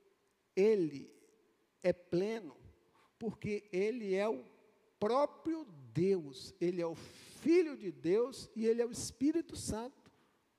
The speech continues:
Porque dentro dessas tri-, dessa triunidade há um só. Então, Jesus Cristo, ele é o Filho encarnado de Deus, que ele veio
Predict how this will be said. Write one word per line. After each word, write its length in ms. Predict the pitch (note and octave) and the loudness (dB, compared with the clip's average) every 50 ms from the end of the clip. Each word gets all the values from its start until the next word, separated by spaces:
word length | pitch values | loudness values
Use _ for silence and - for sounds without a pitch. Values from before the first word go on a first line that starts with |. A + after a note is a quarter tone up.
| _ _ _ _ _ _ _ _ _ _ _ _ _ _ _ _ _ _ _ _ _ _ _ _ _ _ _ _ _ _ _ | _ _ _ _ _ _ _ _ _ _ _ _ _ _ _ _ _ _ _ _ _ _ _ _ _ _ _ _ _ _ _
Porque 280 | - F#3 - - G#3 G#3+ | -12 -8 -2 -2 -2 -2
dentro 400 | G3 D3+ D#3 B3 C#4+ - D4 G#3 | -2 -2 0 0 0 0 -4 -2
dessas 440 | G#3 A#3 G#3+ - A3 F#3+ - - - | 0 0 0 0 -4 -6 -6 -10 -12
tri-, 480 | _ - - - C#4 D#4+ D#4 D4+ - - _ _ | _ -8 -4 -2 0 0 0 -2 -4 -12 _ _
dessa 300 | F#3+ G#3 A3 - A#3 G3 | 0 0 0 0 -4 -6
triunidade 880 | - - A#3 D4+ D#4+ D#4 C#4 B3 G#3+ F#3 G3+ A3+ C4 D4 D4 - A#3 A3+ - _ _ _ _ _ _ _ - | -4 -4 -4 -4 -4 -4 -8 -8 -8 -4 -2 -2 -2 -2 -4 -6 -16 -20 -20 _ _ _ _ _ _ _ -4
há 200 | C4 C#4+ D4 D4 - | -2 -2 -2 -4 -8
um 120 | C#4 F#4 D#4+ | -12 -10 -10
só. 520 | - - - - A3+ A#3 C4 C#4 - _ _ _ _ _ _ _ _ _ _ _ _ _ _ _ _ _ _ _ _ _ _ _ _ _ _ _ _ _ _ _ _ _ _ _ _ _ _ _ _ _ _ _ _ _ _ _ _ _ _ _ _ _ _ _ _ _ _ | -12 -16 -14 -8 -6 -6 -6 -6 -8 _ _ _ _ _ _ _ _ _ _ _ _ _ _ _ _ _ _ _ _ _ _ _ _ _ _ _ _ _ _ _ _ _ _ _ _ _ _ _ _ _ _ _ _ _ _ _ _ _ _ _ _ _ _ _ _ _ _
Então, 480 | F#3+ F3+ F3 _ A3+ A#3+ B3 A#3+ A3+ A3 - - _ - | -18 -18 0 _ 2 2 2 -2 -12 -20 -20 -20 _ -18
Jesus 680 | F3 D3+ D#3 G3 A#3+ C#4 C#4+ C4+ A#3+ A3+ - - - | -14 -10 0 4 4 4 4 2 0 -12 -10 -10 -10
Cristo, 480 | - - C#4+ D#4+ D4+ - - B3+ B3+ A#3+ | -6 -2 -2 -2 -2 -4 -6 0 6 6
ele 260 | B3 C4+ C4+ C4 A#3+ | 6 6 6 2 4
é 140 | B3 B3+ C#4 | 4 4 2
o 140 | C#4+ C#4+ | 0 -4
Filho 840 | C4 - - - - - - - C4 D#4+ F#4 G4 G4 F4+ E4+ E4 D#4+ | -8 -8 -10 -10 -10 -10 -8 0 4 8 8 8 8 6 2 -4 -8
encarnado 840 | D#4+ - - B3 A#3+ G#3 D#3+ F#3+ G#3 G3+ G3+ G3+ G#3 G3+ G3 F#3+ G3+ | -10 -6 -2 0 0 0 0 -2 -4 -2 0 0 0 -2 -4 -10 -18
de 180 | F3 E3 C#3+ C#3 | -12 -10 -10 -10
Deus, 560 | C#3 C#3 D3 E3 G3+ A3+ B3+ B3 - - - | -6 -2 -2 0 0 -2 -4 -8 -12 -14 -12
que 160 | _ - C4+ | _ 0 6
ele 380 | C#4 C#4 C#4 D4 C#4 A#3+ G#3 F3+ | 8 8 8 6 4 -2 -4 -6
veio 720 | D#3+ C3 B2 B2+ C3+ F3 G3+ A#3+ C#4 E4 E4+ F4 F4+ F4 | -8 -10 -8 0 4 8 8 8 8 8 2 -2 -4 -8